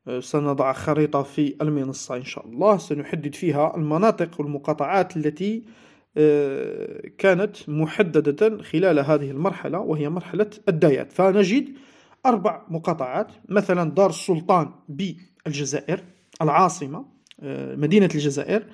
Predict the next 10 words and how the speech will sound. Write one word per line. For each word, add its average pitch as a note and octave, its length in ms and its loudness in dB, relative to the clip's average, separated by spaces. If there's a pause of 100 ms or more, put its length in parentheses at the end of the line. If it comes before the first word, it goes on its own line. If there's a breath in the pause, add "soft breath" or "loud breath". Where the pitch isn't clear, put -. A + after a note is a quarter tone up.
(240 loud breath)
الجزائر C#3+ 420 -2
العاصمة D#3 420 2
حاليًا، D3+ 460 -6 (1120 loud breath)
آه، D3 500 6
ونواحيها F#3 720 2
تمتد E3+ 380 -6
من E3+ 380 -2
مدينة E3+ 280 -2
دلس E3 680 0
شرقًا A3+ 460 0